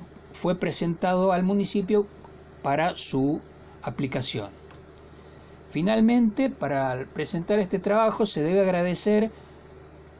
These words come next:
por una parte, que el trabajo fue resultado del interés y el apoyo del municipio de Miramar y que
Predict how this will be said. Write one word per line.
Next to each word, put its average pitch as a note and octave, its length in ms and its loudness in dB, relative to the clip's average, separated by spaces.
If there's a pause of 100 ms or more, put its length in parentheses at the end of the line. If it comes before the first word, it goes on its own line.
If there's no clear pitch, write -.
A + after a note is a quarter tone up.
(120)
por D3+ 140 0
una F#3+ 220 0
parte, A3+ 360 0
que C#3 120 -4
el B2+ 80 -4
trabajo D3+ 400 0
fue E3 480 -2 (840)
resultado D#3 600 0
del C3+ 200 0
interés D#3+ 360 -2
y D3+ 60 0
el C#3+ 80 0
apoyo D#3 420 -2
del B2 100 -2
municipio C#3 500 -2
de E3 80 -4
Miramar G3 720 0 (720)
y A3 120 0
que A3 340 0